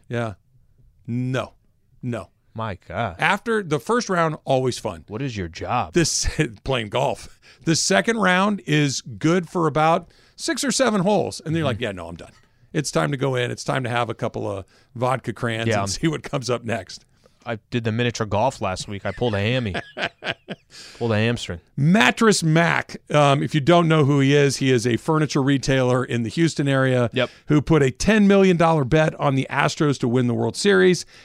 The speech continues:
Speaker 1: and he just cashed a ticket, Slee, worth seventy-five million dollars. It's believed to be the biggest sports betting payout ever.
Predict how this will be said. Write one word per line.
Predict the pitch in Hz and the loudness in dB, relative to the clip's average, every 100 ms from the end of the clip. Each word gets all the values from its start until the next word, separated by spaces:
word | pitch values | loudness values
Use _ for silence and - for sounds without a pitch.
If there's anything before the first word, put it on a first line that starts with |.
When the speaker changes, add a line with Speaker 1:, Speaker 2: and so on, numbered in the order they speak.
| _ | _
Speaker 1:
and | 135 135 131 | -2 0 2
he | 151 | 2
just | 180 175 170 | 2 2 0
cashed | - 160 156 - | 0 0 0 -2
a | |
ticket, | - 165 160 156 | -4 -2 -2 -4
Slee, | - 156 147 139 - _ _ | -4 -2 0 -2 -6 _ _
worth | 127 123 - | -2 -2 -6
seventy-five | - - 160 147 147 147 147 143 - - 127 123 117 107 | -10 -4 2 2 2 0 -2 -4 -10 -4 0 2 0 -2
million | 127 117 131 143 139 131 | -6 -2 2 2 0 0
dollars. | 120 113 110 113 - - - | 0 2 0 -4 -10 -20 -4
It's | 143 - | -2 0
believed | 139 135 156 151 123 | 0 2 2 2 -2
to | 127 | -2
be | 139 131 | 0 0
the | 117 | 0
biggest | 143 135 131 | -2 -2 -4
sports | - - 127 127 | -6 -4 -2 -4
betting | 117 123 123 110 | -4 -2 -2 -4
payout | - 123 110 110 - _ _ _ _ | -4 -2 -2 -4 -10 _ _ _ _
ever. | 123 113 - | -2 -2 -4